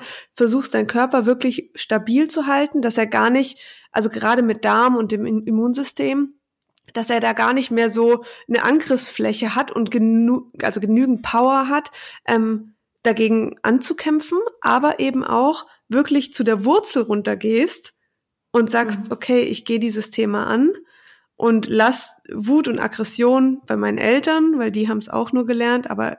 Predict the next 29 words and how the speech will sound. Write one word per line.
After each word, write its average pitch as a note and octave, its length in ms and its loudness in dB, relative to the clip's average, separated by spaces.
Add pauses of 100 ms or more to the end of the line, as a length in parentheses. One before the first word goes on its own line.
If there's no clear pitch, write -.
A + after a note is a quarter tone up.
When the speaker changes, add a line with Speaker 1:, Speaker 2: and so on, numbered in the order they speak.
Speaker 1:
ich - 380 -6 (120)
bin A3+ 360 0 (320)
ein A#2 80 -4
eigenständiger A3 600 2
Mensch A#3 400 0
und G#3 140 -4
mache G#3+ 160 0
einen G#3+ 100 -2
Cut A3+ 320 -2 (320)
und G#3+ 200 0
die G#3+ 80 0
können G#3+ 400 2
sich G#3 180 -2
damit G#3 220 -4
rumschlagen, G#3+ 520 0
ich - 180 -6
werde G#3 160 -2
es G3+ 160 -2
nicht G3+ 140 -4
mehr G3+ 100 -2
tun. G#3+ 240 0 (260)
Es - 120 -8
hört G#3 160 4
sich - 80 -4
jetzt - 160 -4
einfach F#3+ 280 -2
an G#3+ 200 2
und G#3 120 0
da G#3 120 -4